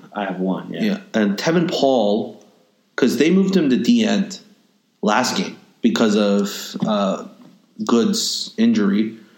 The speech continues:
Speaker 2: I thought last week was maybe just, uh, they weren't prepped for Tevin Paul, like, to play at the end, and that's why he surprised them. But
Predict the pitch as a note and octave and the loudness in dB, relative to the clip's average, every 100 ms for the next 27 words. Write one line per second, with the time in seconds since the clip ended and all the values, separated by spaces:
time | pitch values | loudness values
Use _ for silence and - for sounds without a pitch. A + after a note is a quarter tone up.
0 | _ _ _ _ _ - C3 F3 D#3+ B2 | _ _ _ _ _ -4 0 2 2 2
1 | A#2+ B2 - B2+ - G#2+ A2 A2 A2+ A2 | 0 0 0 2 2 2 2 2 2 2
2 | A2 - G#2+ G#2 G#2 G2+ A#2 A2+ A#2 G#2+ | 0 2 0 2 0 2 2 4 2 2
3 | G2 - G#2+ - - A#2+ B2 B2+ B2+ C3+ | -2 -2 -2 -2 -2 0 2 0 2 2
4 | C#3+ D3 C3 G#2+ - G2+ G#2 G#2+ G#2+ A#2+ | 2 2 0 0 -2 -2 2 2 2 2
5 | A#2+ B2+ C#3 B2 G#2+ G#2 G#2+ G2+ G#2+ - | 2 2 2 2 0 0 0 0 0 -2
6 | G2+ G2 G2 G#2+ C#3 C#3 A2+ F#2+ | -2 2 2 2 2 2 0 0